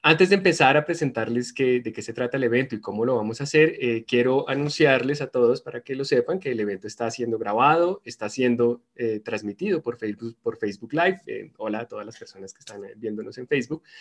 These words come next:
Será grabado y luego, eh, estará en el canal institucional del Caro y Cuervo de YouTube, allí lo podrán consultar. Eh, y si quieren, pues allí en el canal ya hay varios de los, los seminarios que hemos estado haciendo.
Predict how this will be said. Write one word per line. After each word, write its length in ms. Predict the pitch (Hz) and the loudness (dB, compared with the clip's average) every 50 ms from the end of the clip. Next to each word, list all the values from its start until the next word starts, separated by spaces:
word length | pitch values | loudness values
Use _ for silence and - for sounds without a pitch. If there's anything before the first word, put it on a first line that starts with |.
| - - - - - _ _ _ | -20 -20 -20 -20 -20 _ _ _
Será 260 | - - 139 139 143 | -2 0 2 4 4
grabado 360 | 156 175 185 190 202 226 247 | 6 6 8 8 8 6 6
y 40 | 226 | 4
luego, 520 | 165 147 139 139 135 131 147 156 180 - - | 6 8 8 8 8 10 8 8 8 6 0
eh, 220 | 143 135 127 120 - | 0 0 2 2 0
estará 500 | 123 117 - 120 110 107 107 110 113 - | -2 -4 -4 -4 -4 -2 -2 -2 -4 -4
en 240 | - 127 123 127 127 | -2 -2 0 2 2
el 120 | 123 123 123 | 2 0 0
canal 500 | - 117 113 107 104 104 104 104 107 - | -2 -2 -2 -2 -2 -2 -2 -4 -4 -4
institucional 720 | 120 - 127 123 131 123 - 143 143 139 139 135 131 127 | -6 -6 -6 -6 -6 -2 0 2 2 4 4 4 2 0
del 100 | 135 131 | -2 -4
Caro 200 | - 135 131 143 | -2 0 0 0
y 60 | 143 143 | 2 4
Cuervo 280 | 156 139 143 139 139 | 2 2 4 4 2
de 120 | 139 131 127 | 2 2 0
YouTube, 480 | 139 123 - 160 151 143 - - _ _ - | -2 -4 4 4 4 4 4 -4 _ _ -6
allí 260 | 107 101 104 98 92 | -6 -6 -6 -6 -8
lo 140 | - 107 104 | -8 -8 -4
podrán 240 | - 120 113 101 95 | -2 -2 -2 -2 -2
consultar. 640 | - 110 113 - 151 156 - 202 208 214 214 - _ | -4 -6 -8 -8 -8 -4 0 0 0 0 -2 -8 _
Eh, 440 | - 120 117 113 110 110 107 107 - | -4 -2 0 0 0 0 -2 -4 -2
y 80 | - 151 | -2 0
si 100 | 139 117 | 0 0
quieren, 280 | 113 120 113 117 143 190 | 2 4 4 4 4 4
pues 140 | 220 185 156 | 2 2 2
allí 140 | 123 113 107 | 2 2 2
en 60 | 117 | 0
el 80 | 120 | 2
canal 300 | - 151 131 113 104 101 | 2 2 0 0 0 2
ya 140 | 107 120 117 | 4 4 4
hay 100 | 120 120 | 4 4
varios 580 | 120 139 131 127 123 123 123 117 - - _ 117 | 6 6 6 6 6 4 2 0 -2 -10 _ 0
de 300 | 117 120 120 120 123 - - | 2 2 2 2 0 -4 -10
los, 380 | 110 110 107 104 - - _ | -12 -12 -12 -12 -14 -20 _
los 140 | 113 110 - | -18 -18 -16
seminarios 540 | - 104 104 101 104 95 95 98 104 98 - | -14 -12 -12 -12 -12 -14 -14 -14 -16 -16 -14
que 160 | - 113 104 | -12 -12 -12
hemos 200 | 95 95 95 - | -12 -14 -18 -20
estado 280 | 117 - - 101 98 98 | -20 -20 -18 -16 -16 -10
haciendo. 320 | - 160 170 170 175 | -2 -2 -2 -2 -2